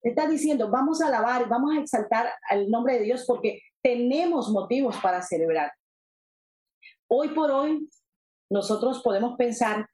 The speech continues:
que no tenemos motivos para celebra-, celebrar, que no hay razones para celebrar, pero cuando Dios nos da salvación a nosotros, hay un motivo suficiente para nosotros decir, "Yo hoy tengo que celebrar".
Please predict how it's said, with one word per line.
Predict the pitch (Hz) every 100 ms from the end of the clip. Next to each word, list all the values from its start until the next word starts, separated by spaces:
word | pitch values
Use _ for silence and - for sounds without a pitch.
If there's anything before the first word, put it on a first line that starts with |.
| _ -
que | - 233
no | 269
tenemos | 277 277 277 254
motivos | 233 208 254 247 -
para | 180 175
celebra-, | 190 170 165 165 -
celebrar, | - 202 170 160 - 214 - _ _ _ -
que | 240
no |
hay | 254
razones | 277 285 294 294 311 -
para | 226 202
celebrar, | 196 180 170 180 190 - _ - _ _
pero | 277 269 262 -
cuando | 254 247 233 214 220 202
Dios | 262 311 339 -
nos | 302 311 - 214
da | 277
salvación | 277 302 269 220 214 247 254
a | 262
nosotros, | 233 220 233 196 214
hay | 247
un | 285 285
motivo | 285 262 269 320 349 285 233 240 - -
suficiente | - 240 240 214 - 294 320 320 240 220
para | 220 220
nosotros | 220 214 254 294
decir, | 247 240 294 247 202
"Yo | 254 240
hoy | 254 247
tengo | 254 277 285 214
que | 196
celebrar". | - 185 165 -